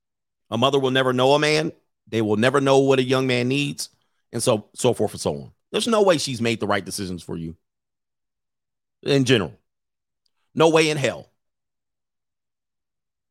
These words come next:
And she probably done lied to you various ways. All right, Rodrigo da Silva, single mother's legacy, gangbangers, unachievers, underachievers, traum-,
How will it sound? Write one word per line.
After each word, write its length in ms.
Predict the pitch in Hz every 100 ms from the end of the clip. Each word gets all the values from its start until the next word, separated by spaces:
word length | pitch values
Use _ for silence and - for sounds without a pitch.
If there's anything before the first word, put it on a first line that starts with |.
| -
And 100 | 139
she 120 | 143
probably 320 | 147 165 156
done 160 | 139 135
lied 260 | 131 131 123
to 80 |
you 220 | 117 117 101
various 580 | 87 131 127 113 101
ways. 400 | 104 90 80 78 - _ -
All 80 | 107
right, 160 | 113
Rodrigo 480 | 120 156 160 180 160
da 80 | 139
Silva, 460 | 180 170 117 110 - _ _ _ _ _ _ _
single 300 | - 208 208
mother's 440 | 196 185 185 143 127
legacy, 500 | 151 160 139 135 123
gangbangers, 600 | 139 139 139 135 135 -
unachievers, 880 | 143 147 139 - 160 160 110 - -
underachievers, 800 | 147 160 135 98 110 90 101 -
traum-, 320 | - 120 120